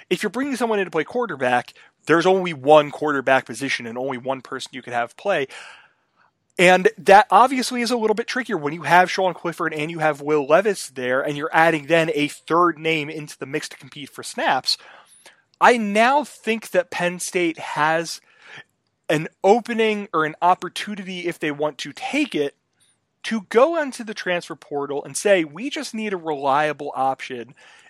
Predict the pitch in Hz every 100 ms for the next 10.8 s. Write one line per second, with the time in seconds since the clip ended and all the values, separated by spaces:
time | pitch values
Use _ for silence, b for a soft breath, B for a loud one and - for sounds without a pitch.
0 | b 170 175 - 160 151 - 139 139 123
1 | 123 120 123 113 117 - 101 85 107 139
2 | 175 - 185 226 - 190 190 185 165 B
3 | B B 143 135 139 139 - 160 170 170
4 | 160 143 151 147 151 - 143 135 - 143
5 | 139 131 - - 151 143 151 _ B B
6 | B B - 151 139 131 127 127 - 139
7 | - 131 139 139 143 - 143 139 - 123
8 | 117 135 135 131 131 135 143 131 - 131
9 | 107 127 127 131 - 135 - 139 127 123
10 | - 175 180 185 180 190 180